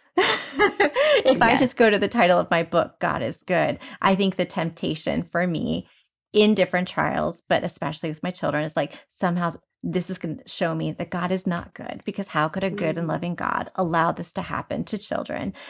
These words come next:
Speaker 1: And how could he allow this to happen to my children? So that is underneath of so much. Um,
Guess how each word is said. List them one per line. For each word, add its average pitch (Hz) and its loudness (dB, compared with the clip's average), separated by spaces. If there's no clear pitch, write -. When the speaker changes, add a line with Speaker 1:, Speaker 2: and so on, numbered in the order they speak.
Speaker 1:
And 190 0
how 165 2
could 175 -6
he 170 -4
allow 123 2
this 87 -6
to 92 -6
happen - -10
to - -10
my 85 -6
children? - -12
So 165 6
that 190 2
is 196 6
underneath 165 2
of 156 -2
so 220 0
much. - -6
Um, 165 -2